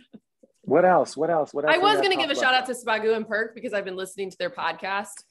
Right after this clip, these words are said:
Speaker 2: Yes,
Speaker 1: And they
Speaker 2: yes.
Speaker 1: did have an interesting, not an interesting, they had a, a take on,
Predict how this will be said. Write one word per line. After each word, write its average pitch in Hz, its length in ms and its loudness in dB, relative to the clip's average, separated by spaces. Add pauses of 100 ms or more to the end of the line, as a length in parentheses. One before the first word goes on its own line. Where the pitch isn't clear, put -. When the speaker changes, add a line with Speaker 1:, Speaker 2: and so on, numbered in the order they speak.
Speaker 2:
Yes, 123 440 4
Speaker 1:
And 190 200 -4
they 214 80 4
Speaker 2:
yes. 202 160 2
Speaker 1:
did 220 120 -4
have 226 180 0
an 196 180 -2
interesting, 208 520 -10
not 208 140 -4
an 147 100 -2
interesting, 151 540 -12
they 175 100 -4
had 180 200 0
a, 175 160 -2
a 180 40 -8
take 170 380 -10
on, 160 280 -8